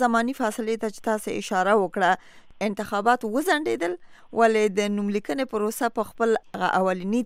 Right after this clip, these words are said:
تقسیم اوقات باندې پیل شوه؟ دغه خلا څنګه جبرانېدی شي او که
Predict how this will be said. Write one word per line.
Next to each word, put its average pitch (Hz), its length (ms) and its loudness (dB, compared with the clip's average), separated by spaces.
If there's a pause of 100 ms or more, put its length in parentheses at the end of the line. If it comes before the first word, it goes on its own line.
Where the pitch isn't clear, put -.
(120)
تقسیم 185 380 -4
اوقات 254 460 0
باندې 165 320 -2
پیل 151 260 2
شوه؟ 151 160 -6 (680)
دغه 427 200 0 (120)
خلا 302 240 4
څنګه 381 360 -2 (140)
جبرانېدی 202 640 4 (160)
شي 190 120 -4 (320)
او 196 140 4
که 196 240 2